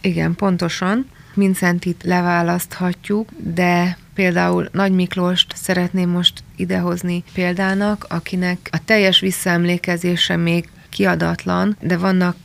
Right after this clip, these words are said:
különböző kötetek, amikben megjelentek részletek erről. Megrázó olvasni ezeket a sorokat, amikből egyértelműen kiderül az, hogy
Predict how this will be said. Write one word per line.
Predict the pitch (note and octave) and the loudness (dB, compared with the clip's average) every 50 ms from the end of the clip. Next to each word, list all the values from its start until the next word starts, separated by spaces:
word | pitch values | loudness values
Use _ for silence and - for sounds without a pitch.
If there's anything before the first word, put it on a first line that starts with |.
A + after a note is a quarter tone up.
| - - | -18 -10
különböző | - F#3+ F3+ F3 F3 F3 E3+ F3 E3+ - F3 F3 | -6 -2 0 0 2 0 0 0 0 0 -2 -2
kötetek, | - - G3 F#3 - F3+ - F3+ F3 - | -2 -2 -4 -2 -2 -2 -2 -4 -4 -2
amikben | F3+ F3+ F3 F3 F3 E3+ F3 F3 | -2 0 0 0 0 0 0 0
megjelentek | F3+ F#3 F#3 F#3+ F3 F3 D#3+ D#3+ E3 E3 E3+ - - F3+ E3+ F3 - | 2 2 2 2 0 0 0 0 0 -2 -4 -4 -6 -8 -8 -6 -4
részletek | - F3+ F3+ F3 - - F3 E3+ - F3+ - F3 - - - | -2 -2 -2 -2 -4 -6 -8 -6 -6 -6 -8 -8 -10 -10 -6
erről. | - F3+ F3+ F3 F3+ - F#3+ G3 G#3+ A3+ A#3 G#3+ - - - - - - - - - - | -4 -2 -2 -2 -2 -2 -2 -2 0 -2 -2 -4 -8 -14 -20 -20 -20 -20 -20 -20 -8 -2
Megrázó | - F3+ F#3 F#3 F3+ F3+ F3+ F3 E3+ F3 F3+ - F#3 F3+ F3+ E3+ | 2 4 4 4 4 4 4 4 4 2 2 2 2 2 2 4
olvasni | F3 F3+ F3+ E3+ F3+ F3+ F3 - F#3 E3+ | 2 2 2 2 2 2 2 2 2 2
ezeket | E3+ F3 F#3 F3+ F3 - F#3 F3+ - | 2 2 0 -2 -2 -2 -4 -4 -4
a | F#3 | -4
sorokat, | F3 - - F3+ F3+ F3+ F3 - F#3 F3+ F3 F3 - - | -4 -4 -2 -2 -2 -2 -2 -4 -4 -4 -4 -4 -6 -6
amikből | - F3 F3+ F3+ F3+ F3 E3+ F#3 F3+ F3+ F3+ - - - - - | -4 -2 0 0 0 0 0 0 0 -2 -2 -6 -12 -12 -4 -2
egyértelműen | - G#3+ G3 G3 F3+ F3 - - F3 E3+ E3+ E3+ E3+ E3 E3+ E3+ E3+ | -2 0 0 0 0 -2 -2 -2 -2 -2 0 0 0 0 -2 -2 -4
kiderül | - - F3+ E3+ F#3 F3+ F3+ F3+ F3+ E3+ | -6 -6 -4 -2 -2 0 0 0 -2 -2
az, | - E3+ F3 F3 - - | -2 -4 -4 -4 -6 -4
hogy | - F3 F3+ F3+ | -4 -4 -4 -4